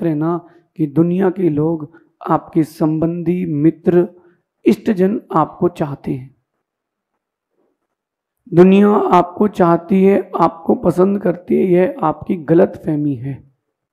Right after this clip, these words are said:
फिर से कहता हूं, अंदर गंभीरता से समझना कि दुनिया आपको चाहती है, आपको पसंद करती है, यह आपकी गलतफहमी है। दुनिया सिर्फ अपने स्वार्थ को चाहती है।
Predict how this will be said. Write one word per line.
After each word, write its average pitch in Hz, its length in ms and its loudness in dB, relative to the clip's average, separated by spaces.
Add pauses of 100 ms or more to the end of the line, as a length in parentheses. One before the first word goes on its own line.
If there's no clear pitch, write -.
(1500)
फिर 180 140 2
से 202 200 -2
कहता 190 320 -2
हूं, 185 280 0
अंदर 175 340 -2
गंभीरता 160 600 -2
से 175 120 -14
समझना 147 640 -8 (680)
कि 196 60 0
दुनिया 180 440 4
आपको 190 520 0
चाहती 185 580 -2
है, 190 300 2 (100)
आपको 165 360 -4
पसंद 185 480 -4
करती 175 400 -4
है, 190 420 2 (340)
यह 190 440 6
आपकी 339 460 2
गलतफहमी 180 960 2
है। 185 360 2 (1040)
दुनिया 190 460 0
सिर्फ 202 360 2
अपने 196 460 -2
स्वार्थ 160 460 -2
को - 200 -4
चाहती 143 460 -10
है। 131 180 -16